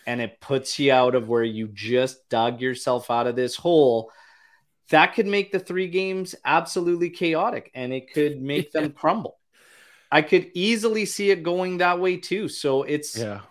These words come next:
Speaker 1: really, really tough. And I've actually just said the entire time, like,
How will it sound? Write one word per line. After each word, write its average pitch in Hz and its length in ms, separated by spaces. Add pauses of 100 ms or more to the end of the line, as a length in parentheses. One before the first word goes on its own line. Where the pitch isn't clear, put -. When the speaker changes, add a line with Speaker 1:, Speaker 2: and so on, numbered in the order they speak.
(400)
Speaker 1:
really, 175 380
really 190 260
tough. 165 320
And 135 200
I've 165 560
actually 160 540
just 139 300
said 135 280
the 131 120
entire 123 420
time, 123 420
like, 107 360